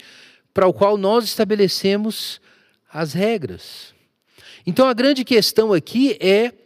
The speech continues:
conhecer a Deus, conhecer a Deus. Peter Crift, num livrinho dele,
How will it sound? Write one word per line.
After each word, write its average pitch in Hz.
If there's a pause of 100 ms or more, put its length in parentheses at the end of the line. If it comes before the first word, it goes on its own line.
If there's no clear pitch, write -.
(840)
conhecer 254
a 214
Deus, 107 (140)
conhecer 214
a 175
Deus. 101 (720)
Peter 220
Crift, -
num 185
livrinho 175
dele, 160